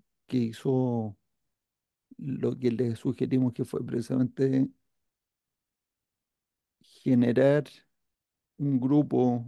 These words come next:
allá adentro y un programa, un programa de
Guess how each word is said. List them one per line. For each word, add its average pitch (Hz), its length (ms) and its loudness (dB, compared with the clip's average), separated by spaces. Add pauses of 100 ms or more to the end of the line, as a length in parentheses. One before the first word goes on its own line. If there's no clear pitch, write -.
(120)
allá 131 300 0
adentro 131 260 0
y 135 80 4
un 131 120 4
programa, 131 640 0 (180)
un 120 140 -2
programa 131 640 0 (440)
de 143 880 -2